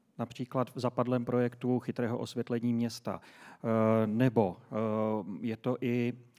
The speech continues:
dokončení projektu s centrální kotelnou, tak, aby lidé platili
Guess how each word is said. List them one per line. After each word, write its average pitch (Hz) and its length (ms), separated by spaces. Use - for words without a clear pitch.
dokončení 123 480
projektu 123 500
s 120 80
centrální 120 500
kotelnou, 123 540
tak, 113 240
aby 120 220
lidé 123 560
platili 120 520